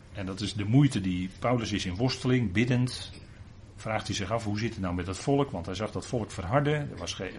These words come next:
er was, eh, nauwelijks geloof in dat volk. En toch is er een overblijfsel. Zegt Paulus dan in Romeinen elf, "Zo is er dan ook in deze tegenwoordige tijd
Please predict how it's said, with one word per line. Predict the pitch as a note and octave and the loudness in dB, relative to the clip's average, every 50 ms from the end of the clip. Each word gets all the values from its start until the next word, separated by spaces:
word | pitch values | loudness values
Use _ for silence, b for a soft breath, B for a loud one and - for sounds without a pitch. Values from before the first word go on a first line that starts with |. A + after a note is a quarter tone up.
| F#2+ | -8
er | F#2+ - G#2 | -10 -8 -8
was, | F#2 F#2+ - - - | -8 -6 -6 -6 -8
eh, | G2+ G2+ G#2 - G2 | -8 -10 -10 -10 -8
nauwelijks | G2+ G2 A#2 C3 A#2+ G2+ F#2 F#2 - | -4 0 0 2 2 0 -2 -4 -4
geloof | - G#2 G#2+ C3 C#3+ C#3+ - E3 | -2 0 2 2 2 2 0 -2
in | C#3 B2 | -2 -2
dat | B2 A#2+ | -2 -4
volk. | - - A#2+ A#2 A#2+ B2 - B B B B B B B B B B B B B B B B B B B - - | -4 -4 -4 -4 -6 -8 -12 B B B B B B B B B B B B B B B B B B B -12 -6
En | - A2+ G2+ | -4 -2 2
toch | - C#3+ A#2 A2 | 4 4 4 4
is | - - | 2 2
er | G#2 | 0
een | F#2+ - | -2 -2
overblijfsel. | F2 E2 - - - D#2+ D#2+ D#2 - - - - - - - - - - - - - - - - - - - - - - - - - - - - - - - - - - | -6 -6 -8 -6 -6 -6 -6 -6 -10 -12 -14 -16 -18 -18 -18 -18 -16 -16 -16 -16 -18 -18 -18 -20 -20 -20 -18 -18 -18 -18 -18 -18 -16 -18 -18 -18 -18 -20 -20 -18 -14 -8
Zegt | - B2+ A#2 - - | -6 -4 -4 -2 0
Paulus | A#2 A2 A2 A2 G#2 G2 | 0 2 2 2 0 2
dan | G#2+ G#2+ G#2+ G#2 | 2 4 4 4
in | G2+ | 2
Romeinen | F#2+ G2 F#2+ F#2 F2+ F2+ - | 2 2 0 0 -2 -4 -4
elf, | - C3 A#2+ G#2+ | -6 -6 -6 -2
"Zo | - - C3 B2 | 2 4 6 6
is | A#2 - | 6 4
er | G#2 | 4
dan | G2+ G#2+ G#2+ G2+ | 4 4 4 4
ook | G2 F2+ - | 2 0 0
in | F#2+ | 2
deze | F2+ A#2 B2+ B2+ B2 G2+ | 4 6 6 6 6 4
tegenwoordige | - G#2 F#2+ F2 F2+ F#2 A#2 D3+ F#3 F#3 E3+ D3 D3+ | 0 0 0 0 0 2 2 4 4 4 2 2 2
tijd | - E3+ E3+ F#3 G#3+ A3 - - | 2 4 4 4 4 2 -2 -6